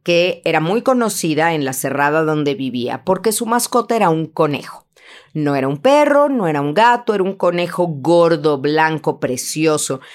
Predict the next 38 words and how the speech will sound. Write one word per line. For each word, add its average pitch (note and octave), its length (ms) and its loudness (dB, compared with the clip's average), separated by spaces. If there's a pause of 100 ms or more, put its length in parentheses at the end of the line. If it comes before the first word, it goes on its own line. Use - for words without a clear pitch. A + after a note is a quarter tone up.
(120)
y F#3+ 120 0
ella A#3 240 2
siempre G#3+ 440 0
lo F3+ 200 2
tenía E3+ 380 -2
impecable D3+ 720 0
y C#3+ 100 -4
con C3 220 -4
un B2+ 180 -2
moño. B2 360 -8 (320)
Bueno, C3 360 -2
claro D3 580 0
que C3+ 300 -2
cuando C3+ 260 -2
era B2+ 240 -2
Pascua B3 640 4
era D#3 160 2
la C#3 140 -4
locura D#3+ 420 0
de D3 140 0
todos C#3+ 240 0
los C3+ 160 -4
niñitos C3 520 -4
de C3 120 -4
la B2+ 160 -4
cuadra, G#3+ 680 2 (160)
iban D#3+ 300 0
a D3 60 2
buscar C3+ 440 -2
huevitos C#3+ 720 -2
a, B2+ 220 -2
al A#2+ 100 -6
jardín C3 460 -6
de B2+ 100 -4
esa - 320 -8
casa, G#3+ 720 2 (200)
y - 120 -8
bueno, A2 280 -6